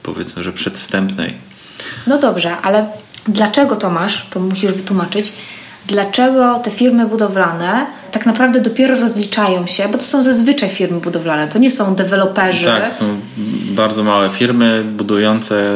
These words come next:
Speaker 2: I
Speaker 1: inwestycje.
Speaker 2: tylko dokończę.
Speaker 1: Mhm.
Speaker 2: Dlaczego chcą się rozliczać, albo dlaczego tak naprawdę mogą się rozliczać z klientem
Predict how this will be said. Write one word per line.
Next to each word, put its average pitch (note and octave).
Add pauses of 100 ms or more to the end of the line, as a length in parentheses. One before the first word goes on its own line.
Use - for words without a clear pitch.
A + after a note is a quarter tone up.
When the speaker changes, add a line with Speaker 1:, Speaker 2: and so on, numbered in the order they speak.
(120)
Speaker 2:
I G#2+
Speaker 1:
inwestycje. G#2+
Speaker 2:
tylko C4
dokończę. G3
Speaker 1:
Mhm. -
Speaker 2:
Dlaczego C#4+
chcą C4+
się B3
rozliczać, G#3+
albo G3
dlaczego G#3+ (200)
tak -
naprawdę G3
mogą B3
się G#3+
rozliczać A3+
z -
klientem F#3+